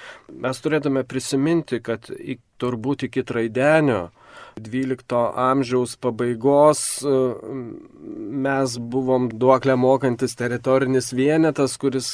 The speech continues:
kuris kažkam kitam tarnavo ir buvo, buvo, reiškia, spaudžiamas, priverstas būti kažkieno tai įtakoj. Ir mes tik tai maždaug nuo turbūt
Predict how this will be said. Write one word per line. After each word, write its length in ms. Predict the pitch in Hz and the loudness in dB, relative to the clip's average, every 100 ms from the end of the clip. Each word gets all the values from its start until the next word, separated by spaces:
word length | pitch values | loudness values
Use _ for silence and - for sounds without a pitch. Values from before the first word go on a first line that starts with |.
| - | -8
kuris 360 | 143 135 127 - | -2 0 0 -4
kažkam 480 | 120 - 131 131 | -6 0 2 0
kitam 460 | 123 127 127 131 123 | -2 -2 0 0 0
tarnavo 640 | 120 107 117 117 117 113 | 0 0 2 4 4 2
ir 100 | 107 | -2
buvo, 360 | 104 113 117 110 107 104 | -4 -6 -2 -2 -2 -8
buvo, 400 | 107 110 110 104 85 80 90 104 | -8 -4 -2 -2 -4 -8 -12 -12
reiškia, 380 | 107 98 - 101 | -12 -12 -12 -12
spaudžiamas, 720 | - 110 113 110 110 107 - | -4 -2 -2 -4 -6 -6 -8
priverstas 680 | 113 101 107 101 110 101 - - - - | -8 -6 -8 -8 -12 -12 -14 -18 -18 -18
būti 420 | 113 107 113 110 - | -14 -10 -8 -10 -10
kažkieno 520 | 101 - 110 113 110 | -10 -6 -4 -2 -4
tai 200 | 110 110 135 | -6 -2 2
įtakoj. 400 | 131 113 - 87 - - - | 2 -2 -12 -16 -18 -20 -20
Ir 180 | - 117 | -10 -2
mes 240 | 127 127 - | -2 -2 -6
tik 160 | - | -4
tai 80 | 127 | -2
maždaug 480 | 123 117 110 123 110 | 0 -2 -2 -4 -2
nuo 140 | 117 110 | -4 -4
turbūt 540 | - 117 107 120 | -4 -6 -2 -6